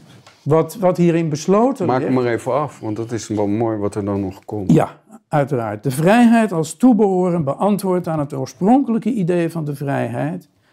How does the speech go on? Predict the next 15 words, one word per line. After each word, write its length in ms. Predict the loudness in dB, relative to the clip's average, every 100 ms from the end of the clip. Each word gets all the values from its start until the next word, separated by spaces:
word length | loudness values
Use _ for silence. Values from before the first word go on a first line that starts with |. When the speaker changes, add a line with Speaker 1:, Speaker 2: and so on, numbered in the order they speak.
| _
Speaker 1:
Het 180 | 0 0
woord 280 | 4 2 2
vrij 440 | -2 0 2 2
betekent 500 | 2 0 0 0 -2 0
etymologisch 840 | 0 0 0 2 2 2 0 -6
onder 380 | 0 0 2 0
vrienden 500 | 0 2 2 0 -4
zijn. 360 | -4 -8 -12 -16 _ _
Het 100 | -6
is 100 | -2
ook 160 | -2
verwant 360 | -2 0 0 0
met 160 | -4 -6
vrede, 440 | -4 0 0 0
hè? 220 | -2 -2